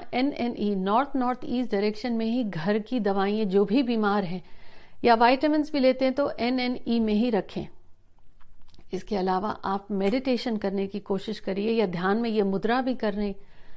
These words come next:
आप जो कर रहे हैं, जैसे मैंने शेयर किया, तो घर के ईस्ट या नॉर्थ ईस्ट डायरेक्शन में ही करें, इसमें आपको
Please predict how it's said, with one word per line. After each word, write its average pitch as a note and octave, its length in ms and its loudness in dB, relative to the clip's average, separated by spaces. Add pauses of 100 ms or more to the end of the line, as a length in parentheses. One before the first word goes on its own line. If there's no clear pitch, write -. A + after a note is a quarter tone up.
(140)
आप G3 120 2
जो G3+ 140 0
कर G3+ 200 0
रहे G3 100 2
हैं, G3 100 0
जैसे F#3+ 240 -4
मैंने G3+ 200 -2
शेयर F#3+ 260 -2
किया, A3 260 -4 (520)
तो C#4 60 2
घर A3 280 4
के D#4+ 140 0 (200)
ईस्ट D#4 360 4
या D#4+ 100 0
नॉर्थ A3+ 400 4
ईस्ट D#4 200 0
डायरेक्शन G#3 380 2
में A#3 140 0
ही A#3 160 0
करें, F#3 280 -4 (120)
इसमें C4 320 -2
आपको A#3 360 0